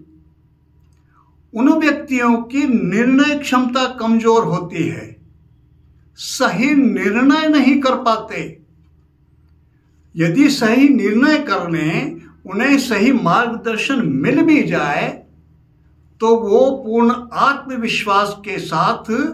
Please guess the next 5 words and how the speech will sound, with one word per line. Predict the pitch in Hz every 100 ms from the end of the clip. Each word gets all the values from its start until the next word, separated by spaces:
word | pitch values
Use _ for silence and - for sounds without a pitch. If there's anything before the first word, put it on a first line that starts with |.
| - - _ -
उसका | - - - - 240
क्रियान्वयन | 262 - - 240 311 320 320 311 285
नहीं | 277 233 233
कर | 220 -
पाते, | 180 160 - 131 -